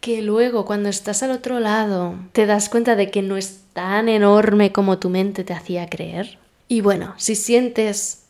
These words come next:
que te puede venir bien recibir acompañamiento profesional durante el proceso para superar, pues, todas estas excusas, todos estos miedos, para llevar mejor la ansiedad,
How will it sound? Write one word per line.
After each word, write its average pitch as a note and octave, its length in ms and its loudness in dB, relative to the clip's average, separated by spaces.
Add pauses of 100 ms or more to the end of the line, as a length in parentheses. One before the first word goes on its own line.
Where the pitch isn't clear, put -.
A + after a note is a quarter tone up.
que G#3+ 140 -2
te G#3 100 0
puede G#3 240 4
venir A#3+ 280 2
bien G#3+ 380 0
recibir F#3 380 -4
acompañamiento G3+ 840 -4
profesional G#3+ 920 -2
durante F3+ 380 -4
el F3+ 100 -10
proceso A3+ 840 -6 (600)
para F3+ 180 -12
superar, F#3 560 -6
pues, - 160 -10
todas F#3 260 -4
estas F#3+ 300 -6
excusas, G#3+ 800 -2
todos F#3+ 320 -8
estos G#3+ 380 -10
miedos, G3+ 800 -4
para F#3 260 -8
llevar F#3 240 -6
mejor F3+ 260 -8
la E3+ 100 -10
ansiedad, G#3 640 0